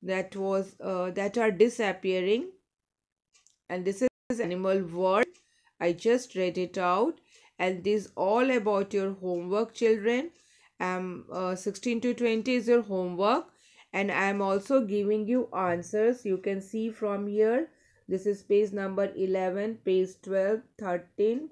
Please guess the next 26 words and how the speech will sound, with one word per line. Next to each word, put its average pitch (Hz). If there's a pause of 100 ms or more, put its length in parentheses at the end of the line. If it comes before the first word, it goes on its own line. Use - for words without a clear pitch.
fourteen. 196 (800)
And 185
then 190
fifteen 202
is 208
fact 196
file. 240 (300)
Sixteen, 262
seventeen, 208 (100)
eighteen 190
is 208
also 196
fact 202
file. 226
Nineteen 214 (1400)
and 196
twenty 214
is 208
animal 185
world. 196 (100)
You 190
can 208
see 254
the 233
answer 185
from 175